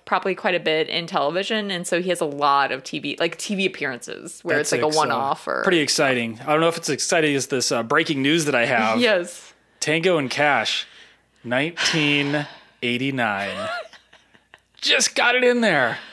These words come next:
Speaker 1: Well, we'll see if one day a fan wa-, or fan, a guest wants to cover it.
Speaker 2: I mean,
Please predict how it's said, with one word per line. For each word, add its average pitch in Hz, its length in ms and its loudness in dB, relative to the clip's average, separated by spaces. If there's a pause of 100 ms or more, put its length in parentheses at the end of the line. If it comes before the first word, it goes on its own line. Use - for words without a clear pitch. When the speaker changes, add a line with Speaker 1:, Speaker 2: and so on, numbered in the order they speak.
(220)
Speaker 1:
Well, 151 160 -2
we'll 226 260 2
see 269 460 2
if 170 180 -2
one 185 300 2
day 311 180 4
a 320 80 2
fan 254 400 2
wa-, 233 160 0
or 180 100 -6
fan, 127 320 -4
a 180 140 2
guest 202 340 0
wants 226 260 -2
to 285 100 0
cover 131 320 -2
it. - 360 -6 (140)
Speaker 2:
I 208 140 0
mean, 196 460 0